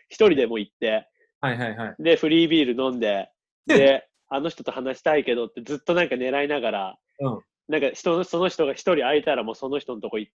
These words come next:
Speaker 1: て話してみるみたいな。だから結構変なやつだったと思うし。
Speaker 2: あー。
Speaker 1: うん。
Speaker 2: これめっちゃね、意外と勇気いることだよね。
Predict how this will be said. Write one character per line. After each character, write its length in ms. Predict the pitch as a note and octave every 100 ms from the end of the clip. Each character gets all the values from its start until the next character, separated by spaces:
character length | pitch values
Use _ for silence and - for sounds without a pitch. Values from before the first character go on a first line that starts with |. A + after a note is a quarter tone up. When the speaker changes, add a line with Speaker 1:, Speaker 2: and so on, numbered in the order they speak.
| _ _
Speaker 1:
て 160 | C3+ C3+
話 420 | G#2 A#2 B2+ A#2+
し 60 | -
て 100 | A#2
み 120 | D3
る 120 | A#2+
み 100 | G#2
た 160 | G#2 F#2
い 40 |
な。 140 | F#2 -
だ 80 | B2+
か 60 | A#2+
ら 60 |
結 200 | A2+ C4+
構 80 | -
変 200 | B2 B3
な 60 | E3
や 100 | B2+
つ 60 |
だ 80 | C3
っ 40 | A#2
た 100 | A2+
と 100 | G#2
思 160 | C#3
う 60 | A#2+
し。 200 | - - _ _ _ -
Speaker 2:
あ 580 | B2 C3 C3+ C#3 C#3+ C#3+
ー。 40 |
Speaker 1:
う 640 | A2+ A2+ A2 G#2+ G2+ G2 F#2+
ん。 40 | - _ _
Speaker 2:
こ 100 | A#3
れ 60 |
め 120 | G#3+
っ 80 | G3
ち 160 | - G3+
ゃ 60 |
ね、 380 | G3 G3 G3 - _ _ _
意 80 | D3
外 160 | D#3+ E3
と 80 | E3
勇 220 | F#3+ F#3
気 120 | B2
い 40 |
る 100 | A2+
こ 120 | A#2 A2
と 100 | G#2+
だ 120 | F2+
よ 80 | E2
ね。 220 | G2+ A#2